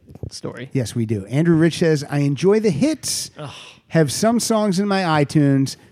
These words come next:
Speaker 2: Don't plan on digging real deep with them, though. All in all, they're fine."
Speaker 1: Cool.
Speaker 2: They're fine.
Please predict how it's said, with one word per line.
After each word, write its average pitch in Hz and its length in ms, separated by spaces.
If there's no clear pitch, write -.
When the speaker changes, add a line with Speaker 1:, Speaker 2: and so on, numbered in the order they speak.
Speaker 2:
Don't 156 220
plan 156 260
on 143 140
digging 131 400
real 123 240
deep 190 320
with 180 120
them, 175 200
though. 160 420
All 151 240
in 143 60
all, 127 260
they're 113 220
fine." - 640
Speaker 1:
Cool. 151 140
Speaker 2:
They're 110 120
fine. - 460